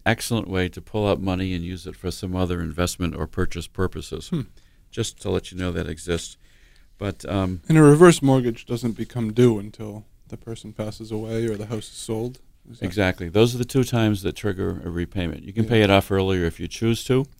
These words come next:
Speaker 2: Mm-hmm.
Speaker 1: Uh, you can pay the interest every month if you choose to, but you
Speaker 2: Mm-hmm.
Speaker 1: don't have to.
Speaker 2: Yeah.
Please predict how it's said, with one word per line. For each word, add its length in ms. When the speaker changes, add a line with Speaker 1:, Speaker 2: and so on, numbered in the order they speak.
Speaker 2:
Mm-hmm. 200
Speaker 1:
Uh, 360
you 140
can 160
pay 180
the 340
interest 420
every 200
month 300
if 160
you 100
choose 380
to, 200
but 160
you 140
Speaker 2:
Mm-hmm. 80
Speaker 1:
don't 120
have 280
to. 240
Speaker 2:
Yeah. 80